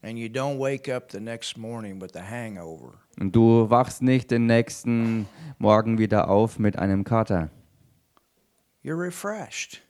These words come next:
Speaker 2: Denn du bist wirklich erfrischt.
Speaker 1: The Holy Spirit is a refresher.
Speaker 2: Der Heilige Geist ist ein wirklicher Erfrischer.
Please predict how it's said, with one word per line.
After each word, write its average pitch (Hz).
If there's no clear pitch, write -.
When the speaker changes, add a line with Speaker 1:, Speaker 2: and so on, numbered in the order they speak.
Speaker 2:
Denn 98
du 104
bist 98
wirklich 113
erfrischt. 80
Speaker 1:
The 131
Holy 202
Spirit 185
is 165
a 160
refresher. 165
Speaker 2:
Der 95
Heilige 156
Geist 135
ist -
ein 113
wirklicher 110
Erfrischer. 127